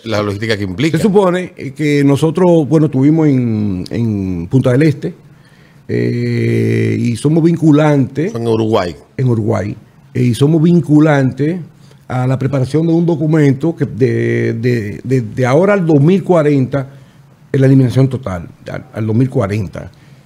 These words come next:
Speaker 2: Eh, también nosotros, eh, somos
Speaker 1: Estamos hablando de
Speaker 2: vinculantes.
Speaker 1: diecisiete años aproximadamente.
Speaker 2: Sí, y,
Speaker 1: Suena
Speaker 2: y,
Speaker 1: razonable.
Speaker 2: y, y somos vi-, sí, y somos vinculantes también en, pa-, que para el dos mil treinta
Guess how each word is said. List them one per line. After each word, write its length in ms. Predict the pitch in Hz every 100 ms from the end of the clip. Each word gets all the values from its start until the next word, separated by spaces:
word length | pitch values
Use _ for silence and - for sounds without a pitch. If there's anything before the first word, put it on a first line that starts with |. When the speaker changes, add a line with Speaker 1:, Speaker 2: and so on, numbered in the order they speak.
| _ -
Speaker 2:
Eh, 420 | 135 139 139 139 -
también 400 | 156 143 190 202
nosotros, 420 | 175 196 196 185
eh, 360 | 147 135 135
somos 240 | 123 165 180
Speaker 1:
Estamos 80 | -
hablando 80 |
de 80 | 131
Speaker 2:
vinculantes. 300 | - - 120
Speaker 1:
diecisiete 420 | 110 101 120 120 104
años 240 | 95 90
aproximadamente. 500 | 85 80 95 95 85
Speaker 2:
Sí, 240 | 156 131 127
y, 120 | 147
Speaker 1:
Suena 260 | 131 156 160
Speaker 2:
y, 40 | 131
Speaker 1:
razonable. 340 | 123 - 190
Speaker 2:
y, 40 |
y 20 | 160
somos 320 | 214 240 233
vi-, 120 | 220 123
sí, 100 | 131
y 140 | 117
somos 240 | 147 226 294
vinculantes 720 | 285 - 226 190 170 185 -
también 540 | 170 160 151 156 175 - - _ _
en, 460 | - 147 139 123 117
pa-, 160 | 110 147
que 160 | 156
para 200 | 156 151
el 40 | 147
dos 100 | 147
mil 140 | 196
treinta 580 | 185 180 151 135 202